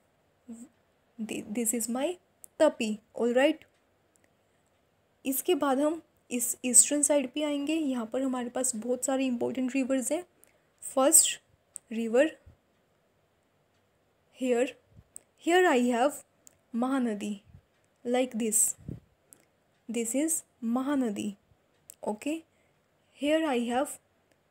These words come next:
godavari, this is my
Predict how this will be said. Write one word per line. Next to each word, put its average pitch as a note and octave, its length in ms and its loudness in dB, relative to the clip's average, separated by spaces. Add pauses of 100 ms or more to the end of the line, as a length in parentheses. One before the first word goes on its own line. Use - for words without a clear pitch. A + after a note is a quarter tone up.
(100)
godavari, A#3+ 720 0 (1400)
this A#3 240 -2
is A3+ 120 -6
my A3+ 280 0